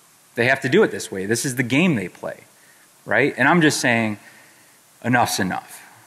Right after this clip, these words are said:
We're, we're sick of playing your game. It's not fun. It creates problems. You know, if you look at the problems of people, you have simple things. When you look at the problems that corporations and,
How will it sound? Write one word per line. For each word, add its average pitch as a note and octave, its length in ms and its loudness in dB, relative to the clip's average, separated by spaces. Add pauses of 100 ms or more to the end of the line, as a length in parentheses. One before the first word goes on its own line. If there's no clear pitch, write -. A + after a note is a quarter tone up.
(120)
We're, A2 220 0
we're A2+ 140 2
sick C#3+ 240 0
of B2+ 80 -10
playing G#2+ 280 -2
your F2+ 100 -6
game. F#2+ 260 -12
It's - 140 -10
not C3 220 0
fun. G2 440 0
It A#2 100 -8
creates C3 360 0 (420)
problems. F#2+ 760 0
You A#2+ 80 -6
know, A#2+ 80 0
if A#2+ 100 -4
you F#3 60 0
look G3+ 160 2
at C#3+ 40 -4
the C#3 80 -4
problems C3+ 400 0
of - 160 -4
people, - 460 -6 (1500)
you C#3 140 2
have A#2+ 560 2 (1400)
simple C3+ 420 0
things. - 520 -10 (120)
When D3 120 4
you G3+ 100 6
look A3+ 140 4
at F#3 60 0
the D#3+ 80 0
problems C#3 560 2
that - 180 -8
corporations C#3 880 2
and, G2+ 240 -4